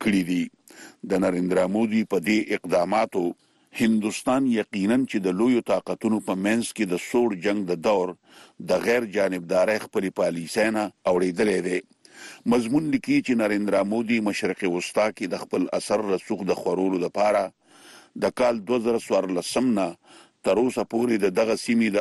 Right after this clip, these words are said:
اتو ملکونو دورې کړې دي. دومره زیاتې دورې د نه وړاندینو څلورو وزیر اعظمانو په شریکه هم نه دي کړي. مضمون زیاتوي چې مشرق وسطا کې د ننوتو د پاره د نریندرا مودي د لیوالتیا لوی سبب یقیناً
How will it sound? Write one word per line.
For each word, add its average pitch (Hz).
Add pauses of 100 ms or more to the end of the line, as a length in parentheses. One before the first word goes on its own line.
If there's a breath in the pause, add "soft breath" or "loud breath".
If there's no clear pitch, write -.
(140)
اتو 139 (140)
ملکونو 92
دورې 87
کړې 98
دي. 90 (200)
دومره 135
زیاتې 123 (100)
دورې 107 (120)
د 113
نه 101
وړاندینو 101
څلورو 113
وزیر 95
اعظمانو 95
په 90
شریکه 104
هم 92 (320)
نه 113
دي 95
کړي. 90 (440)
مضمون 127
زیاتوي 135
چې 123
مشرق 104
وسطا 120
کې 117
د 104
ننوتو 95
د 98
پاره 107
د 95
نریندرا 92
مودي 104
د 92
لیوالتیا 92
لوی 101 (100)
سبب 101 (540 loud breath)
یقیناً 95